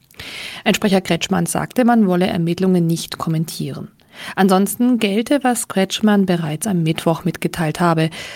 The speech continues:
dass er Strobel sehr schätze und er sein vollstes Vertrauen habe.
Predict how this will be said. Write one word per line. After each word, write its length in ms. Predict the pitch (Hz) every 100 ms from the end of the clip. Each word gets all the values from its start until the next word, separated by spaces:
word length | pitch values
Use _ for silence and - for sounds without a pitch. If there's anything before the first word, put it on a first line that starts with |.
| - -
dass 220 | 170 -
er 180 | - 175
Strobel 420 | - 175 180 175
sehr 160 | 170 175
schätze 480 | - 254 - 311
und 400 | 302 220 220 -
er 180 | 180 147
sein 220 | 151 180
vollstes 480 | 170 - 285 - 269
Vertrauen 540 | - 302 - 170 156 151
habe. 260 | - -